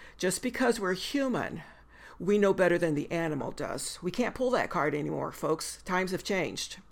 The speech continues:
We can request a mutually agreeable relationship moving towards true kinship, but the animals owe us nothing. Let me say that again. The animals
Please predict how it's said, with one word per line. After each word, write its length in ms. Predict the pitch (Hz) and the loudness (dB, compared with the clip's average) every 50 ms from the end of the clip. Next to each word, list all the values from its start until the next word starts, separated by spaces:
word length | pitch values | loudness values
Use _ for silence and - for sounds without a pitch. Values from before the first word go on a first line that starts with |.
| - - | -2 2
We 160 | 226 269 - | 4 6 6
can 160 | - 302 240 | 8 8 8
request 460 | 220 214 214 - 226 196 196 - - - | 8 6 6 8 6 6 6 4 2 0
a 120 | 196 185 | 2 2
mutually 920 | 185 180 185 202 233 277 277 - - - 277 262 240 226 226 220 208 202 | 2 2 2 2 2 2 2 0 -2 -2 0 2 4 4 4 2 2 0
agreeable 680 | - - 180 185 - 170 180 202 226 226 214 208 175 156 | 0 0 -2 -2 -2 -2 4 6 6 6 8 6 4 4
relationship 1000 | 156 151 151 151 196 254 330 339 - - 190 139 - - - - 104 - - - - - - - - - - - - - | 4 2 2 4 6 6 6 6 4 0 -2 -2 -2 -2 -2 -2 -2 -4 -6 -10 -16 -18 -20 -20 -20 -20 -20 -14 -2 4
moving 300 | 196 202 208 208 214 202 | 4 6 6 6 4 2
towards 320 | - 208 190 180 175 - | 2 2 0 2 0 0
true 180 | - - 180 151 | -2 -4 -4 -4
kinship, 760 | - - - 285 320 311 - - - - - - - - - - - - - - - - - | -4 -2 0 0 0 0 0 -2 -2 -2 -4 -6 -8 -10 -16 -20 -20 -20 -20 -20 -18 -8 -4
but 100 | 170 165 | -2 0
the 200 | 175 165 160 - | 0 0 0 0
animals 560 | 180 185 175 180 180 180 180 180 185 - - - | 0 2 4 4 4 4 2 2 2 0 0 2
owe 200 | - 175 156 151 | 4 4 6 6
us 240 | 156 156 - - - | 4 4 2 0 -2
nothing. 520 | 160 120 135 - - - - - - 160 156 - - - - - - _ _ - - - - - | -2 -4 -4 -4 -6 -8 -8 -8 -10 -12 -16 -18 -20 -20 -20 -20 -20 _ _ -20 -20 -20 -12 -4
Let 160 | - 180 185 - | -2 0 0 2
me 60 | 214 | 2
say 200 | 202 - 247 214 | 4 6 8 8
that 180 | 185 190 180 165 | 8 8 6 4
again. 300 | 170 - 151 143 - - | 2 0 0 -2 -2 -4
The 200 | - - - - - | -8 -10 -12 -8 -4
animals 560 | - 180 190 190 185 180 170 151 147 151 - | 0 2 2 2 2 2 2 2 0 -2 -4